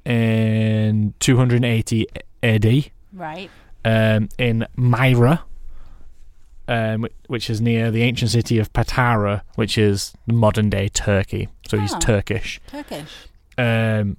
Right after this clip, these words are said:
Speaker 1: oh no, he's not Turkish. He's actually Greek. <laughs>
Speaker 2: Oh,
Speaker 1: Sorry,
Speaker 2: okay.
Speaker 1: I, my, my, my first note after that said he's actually Greek.
Speaker 2: <laughs> All right.
Speaker 1: Um,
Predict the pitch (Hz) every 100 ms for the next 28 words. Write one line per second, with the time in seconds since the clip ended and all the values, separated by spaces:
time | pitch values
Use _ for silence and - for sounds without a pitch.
0 | - - 143 151 127 127 139 - 110 110
1 | 104 - - 127 117 113 113 - 107 131
2 | 98 - - - - - 277 240 135 120
3 | 113 139 135 135 135 135 143 139 131 123
4 | - 139 131 127 131 135 123 123 - 110
5 | 110 - 110 98 104 101 107 - 107 98
6 | 110 104 - 311 269 233 208 123 117 117
7 | 104